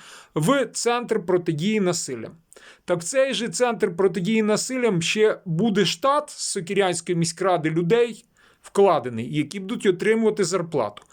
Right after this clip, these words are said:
І що вони будуть там робити? Правильно, будуть сидіти. Тому що я не пам'ятаю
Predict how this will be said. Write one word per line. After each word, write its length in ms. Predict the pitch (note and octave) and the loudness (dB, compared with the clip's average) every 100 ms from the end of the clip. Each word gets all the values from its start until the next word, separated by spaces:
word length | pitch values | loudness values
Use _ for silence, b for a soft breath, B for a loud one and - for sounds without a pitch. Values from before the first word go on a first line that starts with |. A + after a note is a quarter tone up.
| B B B | B B B
І 80 | G3 | 0
що 220 | - F4 | 2 4
вони 200 | F4+ D#4+ | 4 2
будуть 360 | G3+ E3+ - | 2 0 -2
там 220 | - D#3 C3 | -2 0 0
робити? 420 | B2 A#2 A2+ - | -2 -2 -4 -6
Правильно, 600 | - G3+ A#3+ - F#3 D3 | 0 2 4 2 -2 -2
будуть 320 | D3 A3 D4+ | 0 2 0
сидіти. 600 | - C4+ G3+ A3+ E3 - _ _ _ _ _ _ | -2 -6 -2 -2 -2 -8 _ _ _ _ _ _
Тому 200 | - G#3+ | -2 0
що 120 | - C#4 | 2 0
я 80 | |
не 120 | C4+ A3 | 0 0
пам'ятаю 920 | C4+ C4 B3+ B3+ B3+ A3+ F3+ D3 | 0 0 -2 2 2 4 2 0